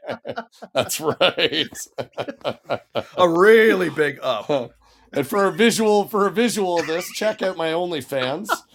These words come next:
Speaker 1: I have a special Christmas special coming up. <laughs>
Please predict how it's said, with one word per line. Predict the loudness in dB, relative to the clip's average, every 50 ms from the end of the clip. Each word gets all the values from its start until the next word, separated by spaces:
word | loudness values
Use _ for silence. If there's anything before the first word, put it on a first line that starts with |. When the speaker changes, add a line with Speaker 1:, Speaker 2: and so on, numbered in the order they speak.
| -16 -16 -16 _ _ -14
Speaker 1:
I | -10
have | -8 -6
a | -6
special | -4 -4 -2 0 0 0 2 0 -2 -4 -4
Christmas | -4 -2 -2 -2 -2 -2 -4 -6 -8 -8
special | -6 -4 -4 -4 -4 -4 -8 -8
coming | -6 -6 -6 -6 -4 -6
up. | -4 -6 -6 -8 -10 -18 _ _ _ _ _ _ _ _
<laughs> | -10 -8 -6 -4 -2 -2 -2 -2 0 0 0 0 0 -4 -4 -2 -4 -4 -4 -4 -8 -12 -10 _ -18 -18